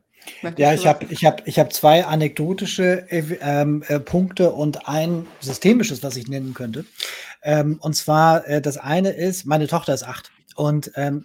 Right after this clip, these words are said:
Speaker 2: die sprach mich drauf an, was sehr lustig ist. Die weiß nämlich null, was ich beruflich mache.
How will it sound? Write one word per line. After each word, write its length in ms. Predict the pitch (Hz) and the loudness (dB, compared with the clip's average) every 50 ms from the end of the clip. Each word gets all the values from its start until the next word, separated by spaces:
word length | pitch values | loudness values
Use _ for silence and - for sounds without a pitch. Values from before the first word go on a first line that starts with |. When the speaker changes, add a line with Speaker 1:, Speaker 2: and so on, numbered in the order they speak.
| _ - | _ -2
Speaker 2:
die 120 | 165 208 | 0 0
sprach 340 | 220 - - 143 147 143 - | 0 2 0 0 0 2 0
mich 160 | 151 135 - | -2 -4 -4
drauf 240 | - 143 147 135 - | -2 -2 -2 -2 -2
an, 280 | - 139 160 202 220 - | -6 -4 -2 -2 -2 -2
was 200 | 131 151 156 - | -2 -2 -2 0
sehr 140 | - 170 160 | 0 0 0
lustig 320 | 160 190 196 - - 147 | 0 -2 -4 -4 -6 -6
ist. 160 | 135 123 117 - | -8 -8 -10 -12
Die 100 | 139 - | -4 -2
weiß 220 | 165 160 160 160 | 0 0 0 -2
nämlich 240 | 170 156 147 127 107 | -4 -6 -6 -6 -8
null, 380 | 131 131 139 160 180 175 127 | -8 -6 -2 0 0 0 -2
was 160 | 110 - - - | -4 -10 -14 -16
ich 100 | 110 _ | -18 _
beruflich 420 | 110 110 110 107 - - 110 - | -20 -20 -20 -20 -20 -20 -18 -14
mache. 240 | 110 120 147 _ | -14 -14 -14 _